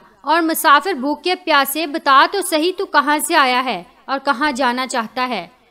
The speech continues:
उसने कहा, "भाई, फलां शहर का हूँ, फलां गांव का हूँ और फलां जगह जा रहा हूँ।" "क्यों?" "इसलिए कि मैंने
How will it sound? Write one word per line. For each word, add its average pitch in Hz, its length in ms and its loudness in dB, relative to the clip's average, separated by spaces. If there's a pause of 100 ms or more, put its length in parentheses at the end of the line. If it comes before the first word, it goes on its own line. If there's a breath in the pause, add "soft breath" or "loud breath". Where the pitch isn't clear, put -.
(140 soft breath)
उसने 339 340 -2
कहा, 311 340 4
"भाई, 269 280 -2
फलां 269 420 0
शहर 285 320 -2
का 311 140 2
हूँ, 240 260 -6 (320 loud breath)
फलां 269 400 0
गांव 269 260 0
का 311 140 2
हूँ 220 520 -4
और 254 120 -4
फलां 262 420 -2
जगह 262 280 0
जा 226 240 2
रहा 208 240 0
हूँ।" 220 260 -6 (420 soft breath)
"क्यों?" 381 300 2
"इसलिए 320 540 -2
कि 330 160 -4
मैंने 277 580 -4